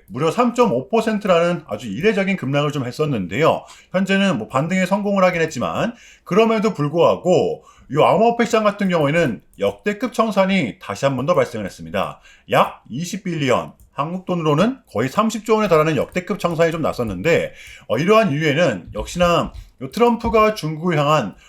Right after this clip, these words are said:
완벽한 적대적인 자세를 내비쳤었기 때문입니다. 특히 요 히토류, 히토류 수출 통제에 대한 강한 불만을 제기하면서, 어, "이건 조치가 불가피하다. 관세를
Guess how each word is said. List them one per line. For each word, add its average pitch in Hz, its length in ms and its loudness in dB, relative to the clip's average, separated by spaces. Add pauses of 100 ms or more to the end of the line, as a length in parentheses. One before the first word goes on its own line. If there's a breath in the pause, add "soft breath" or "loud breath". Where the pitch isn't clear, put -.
(140 loud breath)
완벽한 175 600 2
적대적인 202 640 -2
자세를 151 380 -2
내비쳤었기 131 560 -6
때문입니다. 85 680 -4 (340 soft breath)
특히 185 280 -6
요 190 100 2
히토류, 185 520 -2 (380)
히토류 214 360 -2
수출 - 340 -6
통제에 202 360 0
대한 170 480 2
강한 143 300 0
불만을 147 360 -2
제기하면서, 104 840 0
어, 95 140 -8
"이건 185 160 -4
조치가 190 380 -2
불가피하다. 139 840 2 (240 loud breath)
관세를 143 560 0